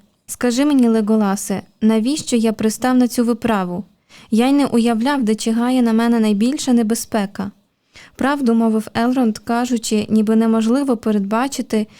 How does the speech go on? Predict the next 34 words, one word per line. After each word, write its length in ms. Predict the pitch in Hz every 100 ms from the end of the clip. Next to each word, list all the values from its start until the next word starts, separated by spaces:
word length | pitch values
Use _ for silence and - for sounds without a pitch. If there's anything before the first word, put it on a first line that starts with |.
| - -
що 280 | - 262 269
зустрінемо 540 | 240 - 247 262 247
на 120 | 226
цій 180 | 220 240
нашій 280 | 233 226 220
дорозі. 560 | 214 208 190 185 196 - _ _ _ _ - -
«Тортур 480 | - 226 - 285 311 -
у 80 |
темряві 460 | 208 233 247 240 220
боявся 560 | 208 214 220 247 - 233
я, 320 | 214 226 269 - - - -
та 120 | 226
це 200 | - 262
мене 220 | 277 269
не 140 | 254
зупинило. 680 | 226 233 247 233 214 190 185 202 _ _ _
Проте 380 | 220 220 220 285
я 120 | 294
не 120 | 247
пішов 380 | 233 233 294 285
би 140 | 214
з 100 | 208
вами, 380 | 208 233 285 247
якби 400 | 214 208 202 220
знав, 320 | 208 220 262 285 - - - _ - -
що 120 | 233
у 140 | -
світлі 420 | 220 - 254 277 269
й 120 | 226
у 120 | 220
радості 540 | 220 254 262 247 - 226
теж 380 | - 240 262 254
є 80 |
небезпека. 840 | 233 220 220 - - 202 202 185